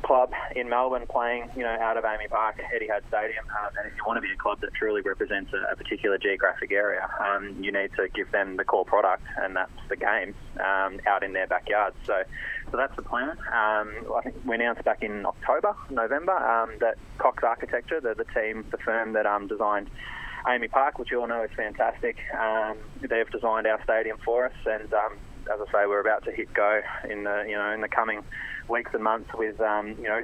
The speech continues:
some really cool plans for that and detail on that, especially around, yeah, the costing and the, and the viability and, and all that sort of stuff. Um, so, you know, so that'll be cool and, and obviously in line with when I coming on board and all that sort of stuff. Um, and with, as I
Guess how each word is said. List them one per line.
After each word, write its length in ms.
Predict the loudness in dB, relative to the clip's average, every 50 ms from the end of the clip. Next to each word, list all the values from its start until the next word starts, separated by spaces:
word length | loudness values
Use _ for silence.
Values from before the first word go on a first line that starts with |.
| -4 -6
some 100 | -4 0
really 200 | 2 2 2 2 0
cool 200 | 0 0 0 -2 0 -2
plans 280 | 0 0 0 0 -2 -4 -8 -12 -12 -12 -12 -10 -10 -10 -10 -8 -8 -2
for 140 | -2 0 4
that 240 | 4 6 6 6 4 2 2 0
and 160 | -2 0 0
detail 420 | 0 -2 0 2 2 2 4 4
on 140 | 2 0 0
that, 180 | 0 2 2 0
especially 460 | -2 -2 -2 -2 -2 -2 -2 -2 0
around, 300 | 0 0 0 -2 0 0
yeah, 160 | 0 2 2
the 60 | 0
costing 480 | 0 0 0 0 0 -4 -6 -6 -4 -4
and 160 | -6 -4 -4
the, 120 | -2 -2
and 100 | -2 -2
the 40 | 0
viability 580 | 2 4 4 4 4 4 2 2 2 0 0 0
and, 180 | -2 -2 -4 -4 -4
and 80 | -2
all 100 | -2 -2
that 220 | -2 -2 -4 -4 -2 -2
sort 140 | 0 0 0
of 40 | 0
stuff. 240 | 0 0 0 0 0 -4 -6 -6 -2 0 2
Um, 260 | 2 2 0 -2 -6 -2 0
so, 200 | 2 2 2 2
you 160 | 0 0 0
know, 80 | 0 0 0 0
so 80 | 0
that'll 200 | 2 2 2 0
be 100 | -2 -4 -2
cool 320 | -2 -2 0 2 0 0
and, 160 | 0 -2 -2
and 100 | 0 0
obviously 440 | 2 2 2 0 0 0 -2 -2 -2 -4 -8 -8 -6 -6 -6 -4 -2
in 100 | -2 2 4
line 260 | 4 4 4 4 2
with 160 | 0 -2 -4 -4 -8 -8 -8
when 240 | -2 0 4 6 6
I 100 | 6 6
coming 280 | 6 2 2 2 2 0
on 160 | 0 0 2
board 300 | 4 6 6 6 6 4
and 100 | 2 2
all 80 | 2
that 160 | 0 0 0 0
sort 140 | -2 -2
of 40 | 2
stuff. 220 | 4 4 4 4 2 -2 -6 -6 -6 -6 -2 2 4
Um, 380 | 4 6 6 4 2 0 -2 -6 -8 -10 -10 -12 -12 -10 -10 -10 -12 -12 -12 -12 -10 -10 -10 -10 -10 -6 -2 0
and 160 | 0 2 2 2
with, 140 | 2 4
as 160 | 4 4 4 4
I 60 | 0